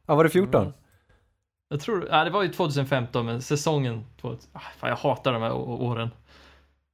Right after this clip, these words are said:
Speaker 3: Man borde numrera dem på ett bättre sätt.
Speaker 1: Nej. Draften tvåtusenfemton är inför året tvåtusenfemton. Det är väl helt självklart.
Speaker 3: Jag ser ju draften som, det beror ju på hur man räknar
Speaker 2: Du ser det som
Speaker 3: kalendern.
Speaker 2: en förlängning på s-, säsongen.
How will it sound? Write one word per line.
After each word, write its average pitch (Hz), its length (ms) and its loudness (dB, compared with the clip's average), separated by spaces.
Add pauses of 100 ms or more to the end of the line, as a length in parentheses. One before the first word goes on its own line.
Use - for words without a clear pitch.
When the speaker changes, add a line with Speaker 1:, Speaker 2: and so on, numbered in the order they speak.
(120)
Speaker 3:
Man 139 120 4
borde 170 200 4
numrera 147 420 2
dem 147 120 2
på 135 80 -2
ett 120 80 -2
bättre 123 300 -2
sätt. - 340 -10 (180)
Speaker 1:
Nej. 104 580 0 (260)
Draften 147 440 6
tvåtusenfemton 123 680 2
är 107 100 0
inför 120 420 2
året 110 220 2
tvåtusenfemton. 107 640 -6
Det 120 60 -4
är 120 40 0
väl 131 120 0
helt 113 200 -2
självklart. - 480 -6 (920)
Speaker 3:
Jag 156 300 0
ser 214 140 -4
ju 175 120 2
draften 151 500 0
som, 139 300 -2
det 147 180 -2
beror 190 100 0
ju 226 100 0
på 214 220 0
hur 196 80 0
man 180 140 0
räknar 165 260 0
Speaker 2:
Du 151 60 -2
ser 160 60 2
det 165 60 2
som 165 60 6
Speaker 3:
kalendern. 143 200 2
Speaker 2:
en 160 60 -2
förlängning 127 540 -4
på 110 100 -10
s-, 98 220 -12
säsongen. 101 480 -8